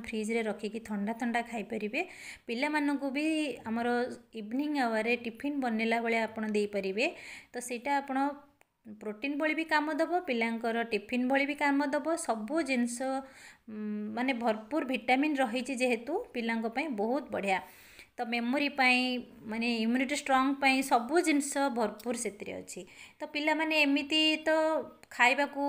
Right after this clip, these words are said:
ବହୁତ ହଇରାଣ କରନ୍ତି, ତ ଆପଣ ଏଇ ଟାଇପ୍ର ବେଳେବେଳେ ଟେଷ୍ଟ ଚେଞ୍ଜ କରିକି ବି ଆପଣ ଦେଇପାରିବେ। ବଡ଼ ସାନ ସମସ୍ତେ ପିଇପାରିବେ, କିଛି ନାହିଁ। ତ ମୁଁ ଏବେ ଗାର୍ନିସିଂ ପାଇଁ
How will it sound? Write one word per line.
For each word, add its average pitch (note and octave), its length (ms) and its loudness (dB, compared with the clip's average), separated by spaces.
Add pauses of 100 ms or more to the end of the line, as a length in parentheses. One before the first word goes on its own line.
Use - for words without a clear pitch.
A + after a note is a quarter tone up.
ବହୁତ B3+ 280 0
ହଇରାଣ A#3+ 320 4
କରନ୍ତି, C4+ 420 0 (340)
ତ - 100 -6
ଆପଣ C#4 260 2 (180)
ଏଇ C#4+ 180 4
ଟାଇପ୍ର C4+ 400 2
ବେଳେବେଳେ D4 500 6
ଟେଷ୍ଟ C#4+ 500 2
ଚେଞ୍ଜ B3+ 280 0
କରିକି B3+ 260 -2
ବି C#4+ 100 0
ଆପଣ B3 300 2
ଦେଇପାରିବେ। F#3+ 460 0
ବଡ଼ A3 360 2
ସାନ B3+ 360 4
ସମସ୍ତେ C4+ 560 2
ପିଇପାରିବେ, F#3 540 -4 (400)
କିଛି B3+ 320 -12
ନାହିଁ। F3 220 -8 (580)
ତ - 40 -12 (320)
ମୁଁ B3 180 -2
ଏବେ C4+ 260 0
ଗାର୍ନିସିଂ B3 520 0
ପାଇଁ D4 200 0